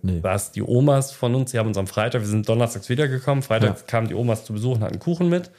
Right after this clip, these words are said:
Speaker 1: Mhm.
Speaker 2: Und die beiden Omas haben's auch gekriegt.
Speaker 1: Ah, okay, vielleicht war's
Speaker 2: Vielleicht
Speaker 1: der
Speaker 2: war's der
Speaker 1: Kuchen.
Speaker 2: Kuchen.
Speaker 1: Mhm.
Speaker 2: So, die Oma, die den gebacken hat, meinte zwar, sie hat alles frisch gekauft, aber ey, an so einem Ei kann auch was dran sein.
Speaker 1: Klar.
Speaker 2: Oder vielleicht hatte sie auch einfach schon was in sich.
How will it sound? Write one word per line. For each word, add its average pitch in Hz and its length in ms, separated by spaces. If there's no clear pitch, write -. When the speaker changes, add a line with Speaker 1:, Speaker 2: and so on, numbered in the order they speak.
Speaker 1:
Mhm. 98 380
Speaker 2:
Und 120 280
die 127 60
beiden 120 240
Omas 110 220
haben's 98 160
auch 85 160
gekriegt. - 420
Speaker 1:
Ah, 85 140
okay, 87 200
vielleicht 85 280
war's - 120
Speaker 2:
Vielleicht 104 240
Speaker 1:
der 101 40
Speaker 2:
war's 95 120
der 98 100
Speaker 1:
Kuchen. 110 100
Speaker 2:
Kuchen. 120 300
Speaker 1:
Mhm. 92 100
Speaker 2:
So, 110 400
die - 80
Oma, 113 240
die 107 100
den 104 120
gebacken 95 300
hat, 117 180
meinte 104 280
zwar, 107 240
sie 104 120
hat 98 100
alles 104 220
frisch - 260
gekauft, 113 420
aber 98 180
ey, 101 280
an - 160
so 98 80
einem 95 100
Ei 107 140
kann 104 160
auch 104 100
was 107 160
dran 107 240
sein. 104 280
Speaker 1:
Klar. 95 140
Speaker 2:
Oder 101 140
vielleicht 101 320
hatte 107 160
sie 120 240
auch 127 160
einfach 123 240
schon 123 240
was 113 140
in 135 200
sich. 127 280